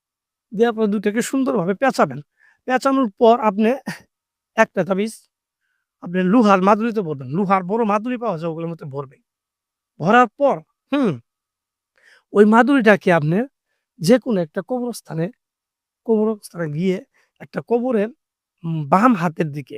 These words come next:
কবরের ব্যক্তি যে বাম হাত রাখছে যে সাইডে, ওই দিকে এটা আপনি পুঁতে দিবেন। পুঁতে দিবেন এবং পরবর্তীতে আর একটা তাবিজ আপনার কাছে থাকবে, সেটাকে আপনি কি করবেন?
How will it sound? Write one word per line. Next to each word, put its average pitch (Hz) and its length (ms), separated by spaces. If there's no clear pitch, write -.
কবরের 196 340
ব্যক্তি 202 220
যে 160 80
বাম 170 240
হাত 165 120
রাখছে 190 260
যে 156 160
সাইডে, 202 260
ওই 240 140
দিকে 240 280
এটা 196 120
আপনি 196 220
পুঁতে 226 180
দিবেন। 131 220
পুঁতে 240 220
দিবেন 226 300
এবং 180 120
পরবর্তীতে 277 400
আর 247 160
একটা - 180
তাবিজ 208 280
আপনার 196 180
কাছে 156 220
থাকবে, 160 260
সেটাকে 196 460
আপনি 226 220
কি 208 160
করবেন? 240 300